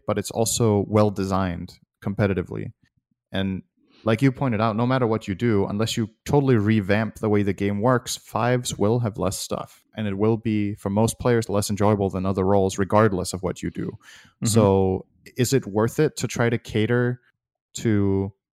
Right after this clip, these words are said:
Speaker 1: people that don't wanna play support to really try to make them play support? Or should you make the support experience as enjoyable as possible for the people that actually enjoy it already, right?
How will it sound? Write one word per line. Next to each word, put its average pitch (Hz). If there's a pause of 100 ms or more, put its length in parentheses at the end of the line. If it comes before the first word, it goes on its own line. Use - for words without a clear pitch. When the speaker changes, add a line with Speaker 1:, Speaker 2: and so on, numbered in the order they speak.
(360)
Speaker 1:
people 143
that 107
don't 127
wanna 110
play 110
support -
to 110
really 165
try 139
to 135
make 127
them 127
play 127
support? 170
Or 110
should -
you 117
make 113
the 117
support 123
experience 107
as 110
enjoyable 110
as 101
possible 104
for -
the 95
people 110
that 95
actually 101
enjoy 98
it 90
already, 85 (140)
right? 151